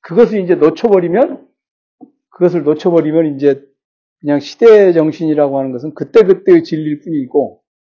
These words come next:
이례적인 것일 뿐인데, 이게 세계 정신 또는 신적 정신, 고테스가이스트, 그러니까 신적 정신하고 연결되는 것이라면은 더 이상 이례적인 것이 아니라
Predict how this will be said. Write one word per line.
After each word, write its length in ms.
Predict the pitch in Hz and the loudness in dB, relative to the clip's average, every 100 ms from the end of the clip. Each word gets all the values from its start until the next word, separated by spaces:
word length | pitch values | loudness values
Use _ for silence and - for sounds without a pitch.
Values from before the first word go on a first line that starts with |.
| _ _ _ _ | _ _ _ _
이례적인 500 | 151 180 233 202 185 | -2 2 4 4 2
것일 280 | 160 139 156 | -2 -4 -8
뿐인데, 540 | 170 147 120 131 254 - _ _ _ _ _ _ _ _ - | -6 -4 0 0 0 -8 _ _ _ _ _ _ _ _ -12
이게 280 | 180 196 220 | -2 4 4
세계 380 | - 254 277 269 | 4 2 4 4
정신 400 | 254 220 247 240 | 2 0 -2 0
또는 240 | 233 220 | -2 -2
신적 400 | 208 294 311 277 | -2 -2 0 0
정신, 520 | 247 214 185 285 359 _ _ _ _ _ _ _ _ | 0 -2 0 0 -2 _ _ _ _ _ _ _ _
고테스가이스트, 760 | - 202 208 196 - 165 165 - | -2 0 0 -2 0 0 -2 -4
그러니까 320 | 269 247 165 | -2 -2 -4
신적 420 | 156 269 294 285 - | -4 -4 -2 -4 -2
정신하고 480 | 233 202 208 190 | -4 -2 -2 0
연결되는 560 | 156 147 185 214 214 202 | 0 0 2 2 2 -2
것이라면은 540 | 175 190 165 165 214 220 _ _ _ - | -6 -6 -6 -4 -8 -10 _ _ _ -4
더 80 | 170 | 0
이상 220 | 170 151 | 0 -2
이례적인 500 | 147 180 175 151 151 | 2 2 2 0 -4
것이 200 | 143 - | -4 -8
아니라 480 | 113 123 190 262 | -10 0 0 0